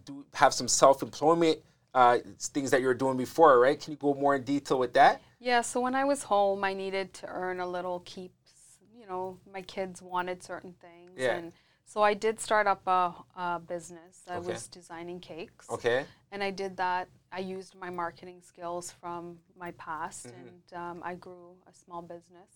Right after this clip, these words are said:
Speaker 1: Okay, so why, why cakes of all things? 'Cause you, is it 'cause you
Speaker 2: I
Speaker 1: enjoyed it, or?
Speaker 2: No, it was
Speaker 1: It's just an
Speaker 2: total by
Speaker 1: idea?
Speaker 2: accident.
Speaker 1: Oh, okay. H-, but
Speaker 2: So
Speaker 1: explain, go in
Speaker 2: m-,
Speaker 1: detail.
Speaker 2: I met this girl
Speaker 1: Mm-hmm.
Speaker 2: at preschool with, with Benjamin,
Speaker 1: Uh-huh.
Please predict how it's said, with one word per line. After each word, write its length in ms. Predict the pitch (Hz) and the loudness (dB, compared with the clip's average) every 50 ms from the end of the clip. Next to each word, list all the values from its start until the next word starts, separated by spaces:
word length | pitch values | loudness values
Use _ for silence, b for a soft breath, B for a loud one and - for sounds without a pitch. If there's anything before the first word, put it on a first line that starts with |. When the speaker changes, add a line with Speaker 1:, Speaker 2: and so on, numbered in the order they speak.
| _ _ _ _ | _ _ _ _
Speaker 1:
Okay, 160 | - - - 151 | -10 -4 -4 -2
so 120 | - 151 | 0 0
why, 280 | 143 131 143 156 170 - | 6 10 12 12 12 10
why 240 | - 120 139 151 160 | 8 10 10 10 10
cakes 300 | 160 - - 151 - - - | 8 4 0 0 2 0 0
of 80 | 123 | 4
all 120 | 127 123 120 | 6 6 4
things? 320 | 120 - 127 107 101 - | 4 -2 -6 -6 -6 -4
'Cause 180 | - - 120 113 | -2 -2 -2 -2
you, 100 | 113 - - | -4 -8 -8
is 140 | 110 110 104 | -10 -12 -12
it 80 | - _ | -14 _
'cause 120 | - 208 | 2 4
you 60 | 214 | 6
Speaker 2:
I 60 | 208 | 6
Speaker 1:
enjoyed 380 | 208 208 214 214 120 131 139 151 | 6 4 2 2 2 0 0 0
it, 200 | 170 180 - - | 0 -2 -2 -4
or? 160 | - 208 208 202 | -6 -6 -6 -4
Speaker 2:
No, 380 | 196 202 208 226 240 262 269 - | -4 -2 -2 0 0 0 -2 -4
it 220 | - - 196 196 - | -4 -4 -4 -4 -4
was 480 | - 196 196 190 180 - - - - _ _ _ _ _ _ _ _ _ _ _ _ _ _ _ _ _ _ | -6 -8 -8 -8 -8 -12 -12 -16 -20 _ _ _ _ _ _ _ _ _ _ _ _ _ _ _ _ _ _
Speaker 1:
It's 100 | 117 110 | -6 -2
just 140 | 139 214 208 | 0 2 4
an 60 | - | 6
Speaker 2:
total 140 | 262 262 - | 6 6 6
by 140 | - 208 208 | 6 6 6
Speaker 1:
idea? 80 | 208 - | 6 6
Speaker 2:
accident. 440 | 190 190 185 180 - - - 170 170 | 4 4 4 2 -4 -14 -18 -2 6
Speaker 1:
Oh, 160 | 143 143 156 | 8 10 10
okay. 180 | 160 151 - - | 10 8 4 -2
H-, 240 | - 110 - - - | -4 0 -2 -2 2
but 160 | 123 131 123 | 2 0 0
Speaker 2:
So 160 | 117 - 214 202 196 | 2 0 2 4 4
Speaker 1:
explain, 260 | 196 190 165 147 127 | 4 4 2 0 0
go 120 | 123 131 139 | -2 -4 -4
in 100 | 139 196 | -4 -4
Speaker 2:
m-, 60 | 196 | -6
Speaker 1:
detail. 200 | - - - 196 | -6 -2 0 0
Speaker 2:
I 60 | 196 | 0
met 320 | 202 202 202 202 208 208 - | 0 2 0 0 0 0 -2
this 220 | 240 240 - - | -2 -2 -2 -6
girl 580 | - - 208 202 196 190 190 196 202 214 220 _ _ _ _ _ | -6 -2 2 2 4 4 4 2 0 -2 -8 _ _ _ _ _
Speaker 1:
Mm-hmm. 140 | - 120 - | -20 -12 -6
Speaker 2:
at 240 | 185 185 180 170 - _ _ | -2 0 0 -2 -2 _ _
preschool 680 | - - - 214 202 - - - - 196 196 196 196 | -20 -16 -14 -14 -12 -12 -12 -10 -10 -8 -6 -6 -8
with, 220 | 196 185 - _ _ _ _ _ _ _ | -8 -12 -16 _ _ _ _ _ _ _
with 240 | 185 190 _ _ _ | -20 -20 _ _ _
Benjamin, 580 | 180 180 185 180 175 175 170 170 175 196 233 - _ _ - | -10 -8 -8 -8 -10 -10 -8 -10 -10 -10 -12 -16 _ _ -10
Speaker 1:
Uh-huh. 140 | 110 117 | -8 -8